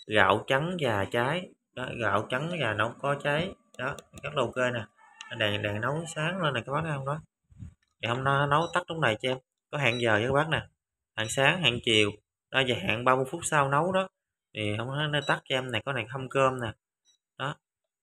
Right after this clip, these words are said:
Đấy, đèn cũng sáng luôn các bác. Đây. Đây đó. Đây, đèn sáng nha. Nó nhiều khi nó chá đèn các, các bác không thấy. Đó. Đó. Đó, ra ngoài đây không thấy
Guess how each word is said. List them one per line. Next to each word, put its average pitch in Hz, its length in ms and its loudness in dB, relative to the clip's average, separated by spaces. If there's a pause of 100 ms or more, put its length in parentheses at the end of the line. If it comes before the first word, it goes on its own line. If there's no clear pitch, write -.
Đấy, 135 160 -10
đèn 117 120 -8
cũng 127 140 -10
sáng 151 280 -4
luôn 156 140 -6
các 143 120 -4
bác. 160 220 -6
Đây. 139 120 -14 (2250)
Đây 131 140 -6
đó. 135 180 -6 (460)
Đây, 127 160 -12
đèn 110 160 -8
sáng 131 240 -4
nha. 151 180 -6 (100)
Nó 135 200 -8
nhiều 110 260 -4
khi 127 80 -12
nó 135 180 -10
chá 151 260 -2
đèn 113 320 -2
các, - 120 -10
các 143 60 -2
bác 151 80 0
không 143 160 -2
thấy. 156 180 -2 (100)
Đó. - 160 -2 (720)
Đó. 139 100 -20 (300)
Đó, 139 140 -8
ra 143 100 -4
ngoài 110 240 -2
đây 107 140 -4
không 120 180 -14
thấy 123 180 -8